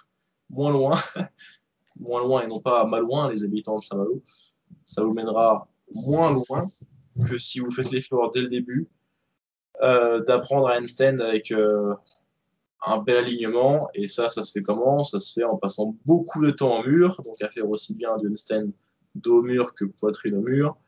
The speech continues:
euh, de façon à travailler votre endurance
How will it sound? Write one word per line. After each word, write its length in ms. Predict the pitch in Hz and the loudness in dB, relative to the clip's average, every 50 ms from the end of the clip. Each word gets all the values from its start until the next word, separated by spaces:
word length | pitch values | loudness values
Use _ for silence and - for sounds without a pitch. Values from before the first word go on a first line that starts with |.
| - - - - - _ _ _ - - | -18 -18 -16 -18 -20 _ _ _ -4 2
euh, 340 | 107 107 107 104 104 104 101 - | 4 6 6 6 4 4 0 -2
de 80 | 113 113 | -4 -4
façon 340 | 117 110 - - 120 117 | -4 -4 -2 -2 0 0
à 60 | 113 110 | 0 0
travailler 680 | - - 110 101 107 110 107 107 117 117 117 - - - _ _ | 0 -2 -2 0 2 0 2 4 4 4 4 4 0 -6 _ _
votre 360 | - - - 147 151 147 - 147 | -12 -2 0 0 0 2 0 0
endurance 760 | 143 131 135 135 127 131 131 127 131 - - - _ _ | 2 4 4 4 6 6 4 4 2 -4 -10 -16 _ _